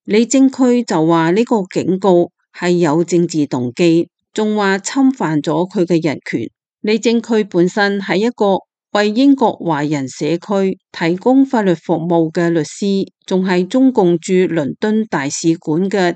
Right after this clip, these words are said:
前法律顧問。不過，因為涉嫌同中共統戰部合作，搞政治干預活動，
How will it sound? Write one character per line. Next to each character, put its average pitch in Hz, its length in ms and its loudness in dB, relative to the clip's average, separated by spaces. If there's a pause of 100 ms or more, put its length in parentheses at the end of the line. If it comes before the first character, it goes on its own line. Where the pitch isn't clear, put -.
前 160 300 -2
法 208 180 -2
律 190 120 0
顧 180 280 -4
問。 156 280 -2 (240)
不 190 100 -4
過， 185 320 0 (140)
因 285 180 2
為 247 140 2
涉 214 240 -2
嫌 156 240 2 (100)
同 156 300 -2
中 262 280 2
共 165 240 2
統 156 220 -2
戰 190 320 0
部 151 220 0
合 156 200 -10 (140)
作， 170 240 0 (220)
搞 175 260 -2
政 220 260 -2
治 175 160 0
干 233 320 -2
預 175 240 2
活 156 120 0 (100)
動， 151 280 -2